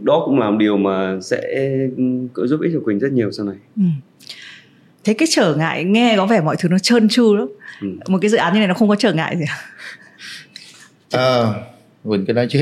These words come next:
Speaker 3: đi. <laughs>
Speaker 1: Không, Quỳnh thì nó là chắc là trở ngại ở phần, ờ, quay phim là chính thôi. Chứ
Speaker 2: Ừ.
Speaker 1: phần nhạc thì Quỳnh vẫn xây dựng, ờ, xung quanh, ờ, phòng thu.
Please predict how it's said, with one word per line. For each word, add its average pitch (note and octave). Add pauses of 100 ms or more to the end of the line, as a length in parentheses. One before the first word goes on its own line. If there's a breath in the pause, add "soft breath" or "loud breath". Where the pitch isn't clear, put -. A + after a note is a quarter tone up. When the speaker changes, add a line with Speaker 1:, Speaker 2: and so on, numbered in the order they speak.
Speaker 3:
đi. C3+
<laughs> A#2
Speaker 1:
Không, C3+ (340)
Quỳnh B2
thì A2+
nó A#2+
là C#3
chắc F3
là A2 (140)
trở A#2
ngại G#2+
ở F#2+ (220)
phần, F#2+
ờ, F#2 (140)
quay A2+
phim A#2
là G2+
chính C3+
thôi. D#3 (240)
Chứ F3+
Speaker 2:
Ừ. C#3
Speaker 1:
phần G2+
nhạc G2+
thì F#2+ (360 loud breath)
Quỳnh G2+
vẫn B2+
xây B2
dựng, G#2
ờ, G2+
xung G#2+
quanh, A2
ờ, G#2+ (580 soft breath)
phòng G2+
thu. A#2